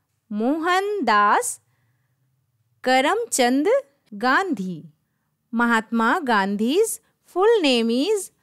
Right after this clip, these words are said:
Mohandas Karamchand Gandhi. Third, Gandhi ji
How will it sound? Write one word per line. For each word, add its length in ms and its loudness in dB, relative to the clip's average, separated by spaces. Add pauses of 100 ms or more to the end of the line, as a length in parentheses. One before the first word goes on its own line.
(180)
Mohandas 960 0
Karamchand 800 -2 (640)
Gandhi. 640 -2 (460)
Third, 440 -2 (1900)
Gandhi 600 2
ji 320 0